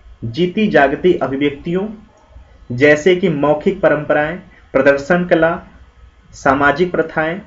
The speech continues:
अनुष्ठान, त्यौहार, उत्सव, प्रकृति, ब्रह्मांड से संबंधित प्रथाएं अथवा ज्ञान और पारंपरिक शिल्प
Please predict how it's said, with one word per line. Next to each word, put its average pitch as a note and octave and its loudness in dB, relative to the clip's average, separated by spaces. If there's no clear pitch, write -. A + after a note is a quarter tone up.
अनुष्ठान, D#3 -2
त्यौहार, C#3+ 0
उत्सव, F#3 0
प्रकृति, D#3 0
ब्रह्मांड C#3+ 4
से F3 -8
संबंधित E3+ -2
प्रथाएं D#3 -2
अथवा D#3+ 2
ज्ञान C#3 0
और D3 0
पारंपरिक C#3 -2
शिल्प - -4